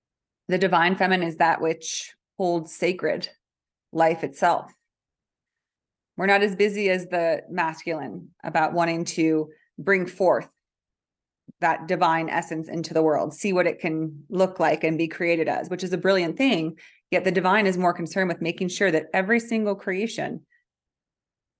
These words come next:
is honored and held as sacred, which can't be done if it's all over the place. It's stillness. It's receiving. It's trusting. This applies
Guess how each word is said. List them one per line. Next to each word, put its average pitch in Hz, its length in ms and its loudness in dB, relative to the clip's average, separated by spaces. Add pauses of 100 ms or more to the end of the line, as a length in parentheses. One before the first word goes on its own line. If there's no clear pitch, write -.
(140)
is 180 260 0
honored 175 580 2 (640)
and 165 160 -4
held 175 260 2
as 160 140 -4
sacred, - 460 -4 (560)
which - 180 -6
can't 175 220 -2
be 170 80 2
done 208 220 2
if 190 100 0
it's - 340 -6 (200)
all 160 180 0
over 185 160 0
the - 80 -6
place. - 320 -10
It's - 320 -16
stillness. - 800 -8 (1080)
It's 160 180 -10
receiving. 180 680 -4 (580)
It's - 200 -10
trusting. - 760 -6 (1800)
This 254 400 2 (380)
applies 220 920 2